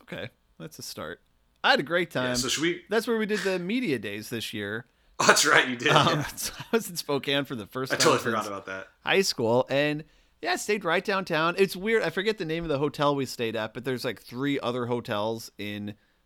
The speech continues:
Speaker 1: Spokane with the same name.
Speaker 2: Yeah.
Speaker 1: And that
Speaker 2: Oh, that's confusing.
Speaker 1: that caused some confusion. Um, but yeah,
Speaker 2: Yeah.
Speaker 1: overall,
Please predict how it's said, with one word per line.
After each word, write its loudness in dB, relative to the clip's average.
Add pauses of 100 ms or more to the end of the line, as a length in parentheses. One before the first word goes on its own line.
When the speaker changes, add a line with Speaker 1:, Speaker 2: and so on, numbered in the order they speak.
Speaker 1:
Spokane -4
with -6
the -10
same -8
name. -8
Speaker 2:
Yeah. -6 (280)
Speaker 1:
And -4
that 2
Speaker 2:
Oh, -2
that's -4
confusing. -12
Speaker 1:
that -2
caused -4
some -10
confusion. -10 (180)
Um, -10 (720)
but -2
yeah, -4
Speaker 2:
Yeah. 2
Speaker 1:
overall, 2